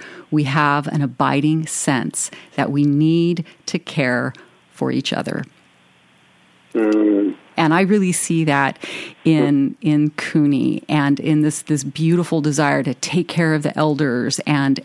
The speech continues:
Speaker 1: educate the children about the, the, the culture, make them fall in love with the region and want to sink their hands back into these ancient practices, you know, thousands of years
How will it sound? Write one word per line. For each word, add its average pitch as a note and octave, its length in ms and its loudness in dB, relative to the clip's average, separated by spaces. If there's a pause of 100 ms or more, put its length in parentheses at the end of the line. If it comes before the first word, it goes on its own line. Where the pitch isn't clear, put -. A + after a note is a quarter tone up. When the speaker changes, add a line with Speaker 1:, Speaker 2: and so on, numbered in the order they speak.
Speaker 1:
educate F3 500 0
the E3 60 -2
children D3+ 600 2
about C#3 380 -2
the, C3 80 -6
the, - 200 -4
the D#3 140 -4
culture, D#3+ 500 -2
make F#3 200 0
them G#3+ 120 2
fall A#3 460 0
in A3 160 2
love F#3+ 180 0
with F3 120 -2
the D#3 100 0
region D3 580 0 (320)
and D#3+ 220 4
want D#3+ 160 2
to D3+ 80 0
sink - 360 0
their E3 180 0
hands D#3+ 500 2
back D3 320 -2
into D3+ 240 0
these D3 240 -2 (360)
ancient C4+ 380 2
practices, F3+ 800 -2
you D#3+ 120 2
know, D3 160 2
thousands G3 600 0
of C#3 280 -4
years D#3 600 -2